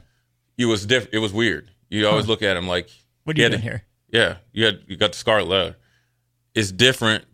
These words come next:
Speaker 1: because of the lack of coaching.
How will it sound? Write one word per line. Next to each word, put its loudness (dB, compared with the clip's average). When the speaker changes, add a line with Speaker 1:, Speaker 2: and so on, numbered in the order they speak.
Speaker 1:
because 2
of -2
the 0
lack 4
of -8
coaching. -2